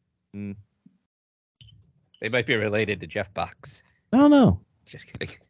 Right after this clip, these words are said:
Speaker 1: They might. <clears throat> Um, yeah, no, it's inventory week. It's been fun. It's been great. Uh, one more inventory to do at our s-, at our South Campus, and then donezo.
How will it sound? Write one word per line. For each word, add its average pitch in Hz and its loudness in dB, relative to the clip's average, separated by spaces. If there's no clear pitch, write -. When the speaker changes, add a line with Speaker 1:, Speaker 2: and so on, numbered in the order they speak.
Speaker 1:
They 123 -2
might. 135 0
<clears throat> 214 4
Um, 135 4
yeah, 151 2
no, 139 0
it's 127 -2
inventory 123 -2
week. 110 -2
It's - -16
been 95 -8
fun. 92 -6
It's 92 -8
been 92 -8
great. 52 -10
Uh, 50 -14
one 107 0
more 101 2
inventory 92 2
to 85 -4
do 87 0
at 85 2
our 82 -2
s-, - -12
at 90 0
our 85 -2
South - -6
Campus, 87 -8
and 85 -10
then 85 -10
donezo. 85 -2